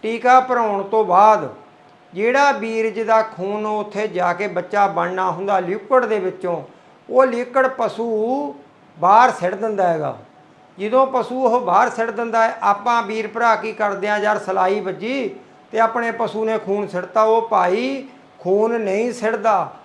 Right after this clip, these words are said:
ਉਹ ਜਿਹੜਾ ਸਮਾਨ ਬੱਚੇ ਨੇ ਬਣਨਾ ਹੈ, ਉਹ ਬ-, ਉਹ ਧਰਤੀ ਦੇ ਉੱਤੇ ਪਸ਼ੂ ਸਿੱਟ ਦਿੰਦਾ ਹੈਗਾ। ਉਹਦੀ ਰੋਕਥਾਮ ਵਾਸਤੇ ਔਰ ਇਹ ਮੇਰਾ ਤਰੀਕਾ ਪਰਤਾਇਆ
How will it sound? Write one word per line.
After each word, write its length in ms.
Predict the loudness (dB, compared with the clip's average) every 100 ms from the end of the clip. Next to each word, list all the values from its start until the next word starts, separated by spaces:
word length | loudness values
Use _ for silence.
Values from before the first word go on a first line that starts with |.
| -20 -14
ਉਹ 280 | -4 2 2
ਜਿਹੜਾ 380 | 2 2 2 0
ਸਮਾਨ 540 | -2 -2 0 2 0
ਬੱਚੇ 400 | -2 -4 -2 -2
ਨੇ 120 | 0 -2
ਬਣਨਾ 420 | -2 -2 -2 -2
ਹੈ, 80 | 0
ਉਹ 180 | 0
ਬ-, 180 | 0 -2
ਉਹ 300 | 2 2 0 0
ਧਰਤੀ 340 | -2 -2 -6
ਦੇ 100 | -4
ਉੱਤੇ 560 | -4 -4 -2 0 0 -2 -10 -16 -4
ਪਸ਼ੂ 280 | -4 -4 -6
ਸਿੱਟ 220 | -6 -4
ਦਿੰਦਾ 320 | -4 -2 0
ਹੈਗਾ। 300 | 0 -4 -10 -14 -20 -20 _ -8
ਉਹਦੀ 420 | -4 -2 0 0
ਰੋਕਥਾਮ 720 | 2 4 4 2 0 0 2
ਵਾਸਤੇ 600 | 2 2 2 0 -2 -4 -6 -18 -18 0
ਔਰ 340 | 6 8 8 4
ਇਹ 400 | 2 4 6 6
ਮੇਰਾ 320 | 6 4 4
ਤਰੀਕਾ 440 | 4 0 -2 0 0
ਪਰਤਾਇਆ 840 | 0 -6 0 4 6 6 4 2